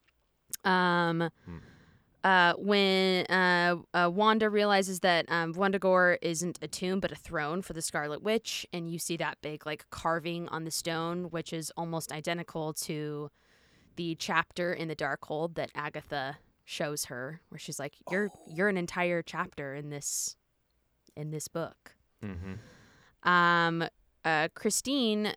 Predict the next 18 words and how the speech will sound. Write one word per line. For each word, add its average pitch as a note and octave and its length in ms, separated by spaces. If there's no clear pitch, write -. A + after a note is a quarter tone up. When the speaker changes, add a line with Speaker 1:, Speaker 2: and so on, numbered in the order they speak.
Speaker 1:
uh, E3+ 360
tells F3 260
Strange A3 440
that, E3 220
uh, F3 320
in G3 160
America F3+ 500
that D#3+ 180
she's G#3+ 240
the G3 80
one F3 140
who E3 140
names E3 360
universes, E3+ 680
and D#3+ 160
she F#3 140
works E3 320
for D#3+ 320